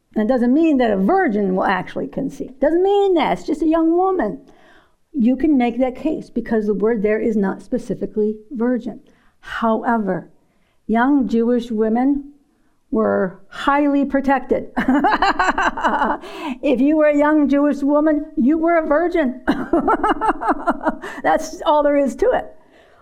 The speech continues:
But this is a sign. So the, the sign isn't for us today.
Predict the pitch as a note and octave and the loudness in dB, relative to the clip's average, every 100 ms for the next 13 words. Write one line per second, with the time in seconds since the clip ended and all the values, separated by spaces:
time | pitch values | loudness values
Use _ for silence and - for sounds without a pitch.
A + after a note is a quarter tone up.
0 | - F4 - - - - - E4+ A4 E4 | 0 2 0 -4 -16 -8 -2 0 0 0
1 | C#4 D#4+ F#4 F4 E3+ - - _ _ _ | -2 0 2 2 -2 -8 -16 _ _ _
2 | _ _ _ _ _ _ _ _ _ _ | _ _ _ _ _ _ _ _ _ _
3 | - C#4+ C4+ - - - A#3 C4+ - C4+ | -2 0 0 -6 -18 -8 -4 -2 0 0
4 | C#4 C#4 F#4+ F4 D4+ F4+ F4+ D#4+ C#4+ C4 | 0 2 2 2 0 0 0 0 0 -2
5 | C#4+ C#4 C#4 - - C4 C#4 E4+ A3 A3 | -2 -2 -4 -10 -6 -2 2 2 2 0